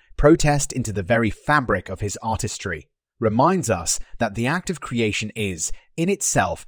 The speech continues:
a form of rebellion, a narrative that resonates deeply in an era brimming with calls for change. In this symphony of dissent, Ai Weiwei is not merely an artist. He is a catalyst for social reflection,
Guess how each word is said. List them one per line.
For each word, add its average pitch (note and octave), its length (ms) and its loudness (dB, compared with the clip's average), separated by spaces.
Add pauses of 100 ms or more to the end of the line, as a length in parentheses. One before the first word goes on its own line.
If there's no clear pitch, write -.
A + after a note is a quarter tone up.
(180)
a B2 80 0
form E3+ 340 2
of C#3 140 -2
rebellion, A#2+ 640 2 (240)
a A#2+ 80 -2
narrative C3 560 4
that A#2+ 140 2
resonates C3 680 2
deeply A#2+ 500 2 (180)
in A2 120 -2
an A2 180 -4
era B2+ 320 4
brimming F#2+ 540 0
with G2+ 180 -2
calls F#2+ 320 -4
for - 80 -4
change. F2 600 -2 (400)
In A#2 240 -2
this E3+ 180 4
symphony C3 500 0
of E2+ 140 -8
dissent, F#2 580 -4 (340)
Ai D#3 280 4
Weiwei G2 560 2 (180)
is B2 160 -2
not D#3+ 280 0
merely B2 420 0
an F#2 180 -8
artist. - 680 -2 (320)
He B2 180 2
is A#2 100 0
a A#2 60 2
catalyst - 840 0
for A2 140 -2
social A#2+ 380 2
reflection, F#2+ 640 -4